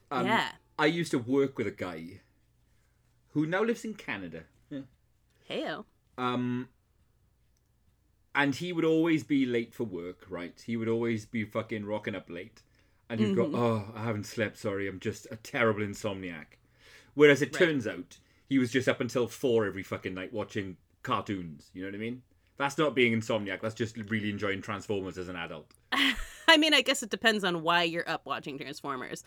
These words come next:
Speaker 2: Like, I will play Candy Crush till four A M because otherwise I'm just sitting there, like, tossing and turning and sweating and not sleeping. You know, you don't usually,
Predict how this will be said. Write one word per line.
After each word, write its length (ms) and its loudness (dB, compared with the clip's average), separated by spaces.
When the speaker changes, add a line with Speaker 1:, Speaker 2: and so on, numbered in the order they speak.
Speaker 2:
Like, 140 0
I 160 8
will 160 6
play 340 0
Candy 340 0
Crush 320 -4
till 160 -4
four 280 -4
A 120 -2
M 220 -4
because 400 -6
otherwise 480 -2
I'm 140 -4
just 240 -8
sitting 200 -6
there, 180 -6
like, 300 -8
tossing 480 0
and 160 -6
turning 560 -4
and 160 -6
sweating 520 -2
and 240 -10
not 240 -2
sleeping. 560 -4
You 140 -2
know, 200 -10
you 300 4
don't 180 12
usually, 420 6